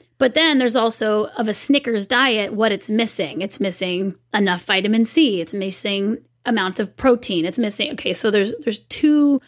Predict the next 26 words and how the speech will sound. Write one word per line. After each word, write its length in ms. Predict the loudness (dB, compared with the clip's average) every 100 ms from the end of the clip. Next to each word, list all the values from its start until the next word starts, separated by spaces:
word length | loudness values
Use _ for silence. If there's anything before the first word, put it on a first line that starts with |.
| _ _ _
what 200 | 2 4
it 100 | 4
has 480 | 4 4 4 4 2
that's 180 | 0 -2
bad 300 | 0 -2 0
for 140 | 0
you 360 | 4 4 4 2
that 140 | 2 0
your 120 | 2
body 240 | 2 2
has 180 | 0 -4
to 80 | -6
cope 340 | -4 -2 0 0
with, 160 | -2
and 100 | -2
also 340 | -2 -2 0 0
what 200 | 0 -2
it's 120 | -4
missing, 360 | -6 -6 -6
what 100 | -6
it 80 | -6
doesn't 280 | -6 -6 -6
have. 260 | -8 -10 -4
So 180 | 2 2
with 140 | 2
cycling, 800 | 2 0 0 0 0 2 0